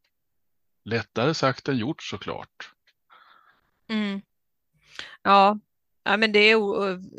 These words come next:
Speaker 2: otroligt nedbrytande, eh, om du försöker kommunicera och du möts av till exempel, "Nu, nu låter du arg. Jag vill inte prata med dig när du låter arg."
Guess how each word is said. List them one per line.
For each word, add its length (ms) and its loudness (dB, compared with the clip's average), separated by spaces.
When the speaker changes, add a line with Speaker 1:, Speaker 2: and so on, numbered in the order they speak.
Speaker 2:
otroligt 760 -2
nedbrytande, 800 0
eh, 380 -4
om 140 -6
du 80 -2
försöker 480 -2
kommunicera 800 -2
och 120 4
du 100 6
möts 440 4
av 120 0
till 180 -6
exempel, 440 -4
"Nu, 280 -2
nu 200 2
låter 360 2
du 120 0
arg. 500 2
Jag 180 2
vill 120 -2
inte 160 -6
prata 420 -2
med 120 -6
dig 180 0
när 120 -6
du 140 -6
låter 340 -6
arg." 540 -2